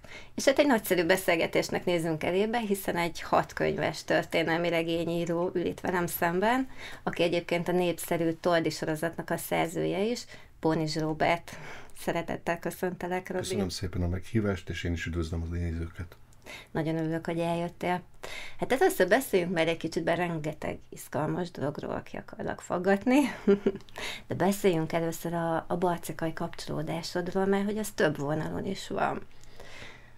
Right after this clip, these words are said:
Speaker 1: Ugye Barcikára jártál iskolába, sőt, harminc éve dolgozol a Borsod Kem Z R T-nél. Mesélsz egy kicsit erről?
Speaker 2: Így van, de nekem nagyon sok kötődésem van Barcikához. Én a, a szomszédos Múcsony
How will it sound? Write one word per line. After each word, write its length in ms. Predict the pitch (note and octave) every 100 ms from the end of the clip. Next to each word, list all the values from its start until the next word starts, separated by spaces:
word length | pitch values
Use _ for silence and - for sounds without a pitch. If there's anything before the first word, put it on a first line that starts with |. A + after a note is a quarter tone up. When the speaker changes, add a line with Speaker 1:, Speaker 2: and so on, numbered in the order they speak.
| - - -
Speaker 1:
Ugye 240 | G#3 G#3+ G#3 -
Barcikára 580 | C#4 F3+ - G3 F#3+
jártál 400 | F3+ F3+ F3+ -
iskolába, 760 | F3 F3+ - A3 A3 A#3+ B3 C4 C4 - - - - - -
sőt, 340 | - F3 E3
harminc 480 | - F3+ E3 E3 D#3+
éve 180 | E3 D#3+
dolgozol 540 | E3 E3 F3+ F3 F3
a 200 | - - -
Borsod 540 | E3 E3 D#3+ E3+ E3+
Kem 220 | - E3+
Z 120 | D#3+ E3
R 280 | D#3+ D#3+ -
T-nél. 460 | E3 E3 D#3+ E3 E3+ -
Mesélsz 420 | - F#3 - G#3+ -
egy 100 | -
kicsit 400 | G#3+ - - - -
erről? 480 | G3 F#3 E3 E3+ E3+ -
Speaker 2:
Így 240 | - C3 G#2+
van, 160 | G#2+
de 80 | A2+
nekem 280 | A2 G2+ G#2+
nagyon 260 | G#2 F#2
sok 440 | F2 - F#2+ - -
kötődésem 720 | - E2 E2+ F2 E2+ - E2+
van 160 | E2+ E2
Barcikához. 760 | E2+ F2 G2 G2 G2 G#2 G#2
Én 220 | G2+ G2
a, 300 | F#2 F2+ F2
a 80 | E2+ D#2+ - - - - F2+ F2+ F2
szomszédos 720 | G2+ G2 G2 E2+ E2+ - -
Múcsony 480 | F#2 E2 E2 E2